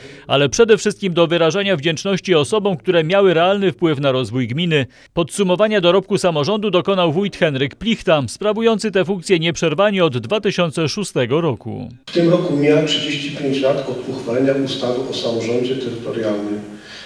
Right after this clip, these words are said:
Speaker 2: i przeprowadzenia pierwszych wolnych wyborów samorządowych. Od trzydziestu pięciu lat potwierdzamy w praktyce nasze prawo do tego,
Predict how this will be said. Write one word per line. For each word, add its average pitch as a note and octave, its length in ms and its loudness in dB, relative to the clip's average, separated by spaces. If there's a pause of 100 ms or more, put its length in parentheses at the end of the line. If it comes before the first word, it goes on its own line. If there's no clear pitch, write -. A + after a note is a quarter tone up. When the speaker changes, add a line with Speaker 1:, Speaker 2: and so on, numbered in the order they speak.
(160)
Speaker 2:
i A#2 40 -10
przeprowadzenia C3 760 0 (120)
pierwszych C#3 520 0
wolnych C3 400 0
wyborów A#2+ 400 -2
samorządowych. A2+ 1000 -4 (640)
Od A#2+ 240 -4
trzydziestu C#3+ 480 -2
pięciu C#3 380 -2
lat B2+ 160 2
potwierdzamy C3 760 -2
w C3 60 -2
praktyce B2+ 760 -2
nasze - 260 -2
prawo B2 360 -4
do A#2+ 120 -4
tego, B2 440 -2